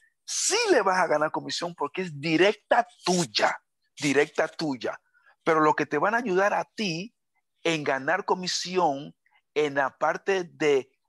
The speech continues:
global es, es el derramamiento de todo el mundo que está entrando con doscientas posiciones, cincuenta posiciones, cien posiciones, veinte posiciones y este tipo de cosas.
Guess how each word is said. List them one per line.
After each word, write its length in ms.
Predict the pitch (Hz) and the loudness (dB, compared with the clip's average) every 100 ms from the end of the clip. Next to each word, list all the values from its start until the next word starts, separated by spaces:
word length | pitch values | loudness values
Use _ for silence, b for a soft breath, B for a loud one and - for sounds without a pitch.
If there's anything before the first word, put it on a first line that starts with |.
| - | -14
global 680 | 135 143 143 202 160 170 - _ _ - | -2 0 2 2 0 -2 -10 _ _ -2
es, 500 | 233 180 202 - _ - | 0 0 -4 -10 _ -2
es 360 | 196 185 208 - b - | 0 0 -2 -10 b -8
el 240 | 143 131 | -4 -2
derramamiento 920 | 147 143 135 135 156 196 175 180 180 - b | 0 2 2 0 0 -6 -4 0 0 -2 b
de 240 | 131 135 127 _ | -4 -2 -2 _
todo 500 | 180 170 170 175 - - | 4 4 4 0 0 -4
el 180 | 127 120 120 131 | -6 -6 -8 -4
mundo 460 | 147 156 147 165 | -2 -2 0 0
que 100 | - | 0
está 400 | 113 - 147 139 - | -6 -2 -2 -2 -4
entrando 720 | 139 123 139 131 139 156 - B B | -8 -4 2 2 4 2 2 B B
con 300 | - 143 135 | 0 0 2
doscientas 580 | 135 123 - 151 151 151 | 0 2 2 2 2 0
posiciones, 720 | 147 143 143 - 143 143 151 B B | 0 -2 -2 0 0 0 -4 B B
cincuenta 760 | - 175 151 156 147 139 151 - | -6 -6 -4 0 0 0 -2 0
posiciones, 760 | 147 143 127 131 135 143 147 B B | -2 -2 -4 -4 -4 -2 -6 B B
cien 460 | - 160 147 147 151 | -6 -2 0 0 0
posiciones, 840 | 160 147 147 - 156 143 139 151 - B | 0 0 0 -2 0 0 0 -4 -6 B
veinte 440 | 131 151 147 147 160 | -4 -2 -2 -2 -4
posiciones 1000 | - 151 - 143 151 151 143 143 147 - | -2 -2 -2 -2 -2 2 2 0 -4 -4
y 80 | 143 | -6
este 240 | - 147 | -6 -8
tipo 360 | - 131 131 123 | -4 -4 0 0
de 140 | 110 | 0
cosas. 400 | - 104 - | -4 -6 -6